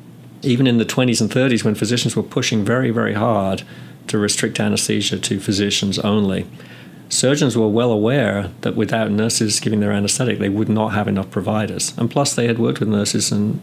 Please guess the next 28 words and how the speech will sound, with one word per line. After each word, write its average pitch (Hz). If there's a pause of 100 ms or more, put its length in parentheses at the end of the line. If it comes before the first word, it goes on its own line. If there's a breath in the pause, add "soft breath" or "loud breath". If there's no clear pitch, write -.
and 101
seen 117
that 110
they 104
were 104
good 98
providers 101
of 101
anesthesia. 107 (580 loud breath)
So -
surgeons 139
pushed -
very 117
hard 113
to -
say, 104
"No, 107 (260)
we're 117
quite 123
happy 120
with 98
the 98
situation 101
the 101
way 98
that 95
it 101
is," 107